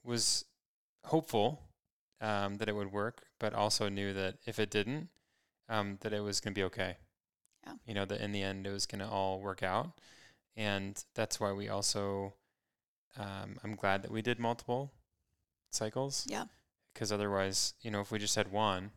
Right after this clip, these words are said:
Speaker 1: or two or something like that, and then we'd be like, "Oh my gosh, there's only, you know, one more."
Speaker 2: Yeah.
Speaker 1: And so it gave us, uh, we still have hope, you know, that, uh, that it can.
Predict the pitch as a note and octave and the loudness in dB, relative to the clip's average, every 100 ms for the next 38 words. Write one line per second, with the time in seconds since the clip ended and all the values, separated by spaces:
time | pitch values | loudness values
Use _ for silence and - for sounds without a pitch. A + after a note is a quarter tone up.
0 | _ _ _ - G2+ F#2+ A2 G#2+ G2+ G2 | _ _ _ -10 -6 -2 0 0 0 -2
1 | G2 G2+ - G2+ G2+ G2+ G#2 - A2 G#2 | -2 -4 -6 -6 -2 -2 -2 -6 -8 -4
2 | G2+ G2+ G2 G2+ G2+ G2 G2 - A2 G2+ | -4 -6 -6 -6 -4 -4 -8 -8 -6 -6
3 | G#2 G#2+ A2 - A2 G#2 A2+ G#2+ G#2+ A2+ | -6 -6 -2 -4 -4 -6 -6 -4 -6 -8
4 | - _ _ _ _ _ _ _ G#2 G2 | -14 _ _ _ _ _ _ _ -10 -6
5 | G2 F#2+ G2+ G2+ G2+ _ _ _ - F3 | -4 -2 -2 -2 -4 _ _ _ -10 -8
6 | G3 - A2 G#2 G2 G2 - - _ _ | -8 -6 0 0 -2 -4 -6 -8 _ _
7 | - - - B2+ C3+ C3+ C3+ - - - | -20 -12 -4 4 4 6 4 2 0 -4
8 | A#2+ A#2 - D3 B2+ C#3 B2 - _ _ | -2 0 6 6 6 4 4 2 _ _
9 | - G#2 G#2 A#2+ - G2+ G2 - G2+ F#2+ | -8 -4 -4 -8 -6 -6 -4 -4 -2 -4
10 | G2 - _ _ _ _ - - - G#2+ | -6 -10 _ _ _ _ -12 -8 0 0
11 | B2+ C3 | 0 -4